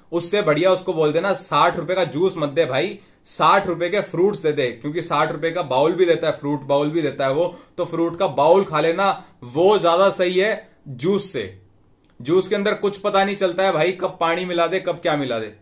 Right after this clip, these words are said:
पानी के अलावा तो कुछ नहीं मिलाएंगे, ऐसे तो वो पूरी की पूरी चेकिंग होती है उधर, ठीक है, एलपीयू वाले सब चेक करते हैं, बढ़िया एक नंबर।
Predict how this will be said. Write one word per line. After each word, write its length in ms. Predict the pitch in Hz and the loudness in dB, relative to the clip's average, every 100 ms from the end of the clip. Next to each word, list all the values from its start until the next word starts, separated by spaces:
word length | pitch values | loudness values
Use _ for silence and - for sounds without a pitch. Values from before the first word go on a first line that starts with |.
| _ | _
पानी 320 | 156 151 170 196 | -6 -4 -2 0
के 80 | |
अलावा 200 | 208 202 | 2 2
तो 120 | 208 202 | 2 0
कुछ 200 | 202 202 | -4 -4
नहीं 120 | 202 | -2
मिलाएंगे, 480 | 180 151 147 180 190 - _ | 0 0 0 -2 -6 -16 _
ऐसे 300 | 143 156 175 | -2 -2 -2
तो 460 | 165 190 190 - - - _ | 0 0 -2 -6 -20 -20 _
वो 320 | 147 139 175 | -8 -2 0
पूरी 280 | 175 170 165 | -2 -2 0
की 80 | 170 | -2
पूरी 220 | 180 180 | -2 -2
चेकिंग 440 | 185 175 139 190 165 | 0 -2 -4 -4 -4
होती 280 | 135 135 | -6 -4
है 140 | 170 151 | -2 0
उधर, 220 | 143 170 | 0 -4
ठीक 260 | - 139 147 | -6 -6 -4
है, 260 | 160 - _ - | -4 -6 _ -6
एलपीयू 340 | 139 143 160 | -4 -2 -2
वाले 400 | 160 151 151 165 | 0 0 2 0
सब 320 | 160 170 165 | 0 -6 -8
चेक 220 | - 165 160 | -8 -8 -4
करते 220 | 143 135 | -6 -4
हैं, 120 | 165 | -6
बढ़िया 280 | 131 117 143 | -6 -4 -2
एक 220 | 147 139 | -2 -2
नंबर। 300 | 139 135 135 | -4 -6 -6